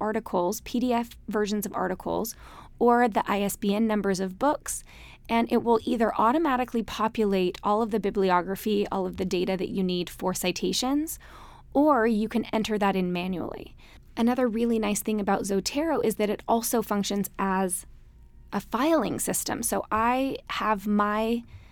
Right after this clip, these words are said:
Zotero references divided by class, by section, and by semester.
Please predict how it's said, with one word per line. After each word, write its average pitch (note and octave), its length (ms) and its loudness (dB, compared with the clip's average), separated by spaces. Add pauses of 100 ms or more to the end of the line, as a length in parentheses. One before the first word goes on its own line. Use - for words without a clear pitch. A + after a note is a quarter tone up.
(220)
Zotero A3 600 4
references F#3 560 -2
divided G3+ 600 0
by F#3+ 180 2
class, F#3+ 760 -4
by G3 240 -2
section, G3+ 720 -2 (680)
and A3 520 2 (200)
by G3+ 200 0
semester. G3+ 800 -4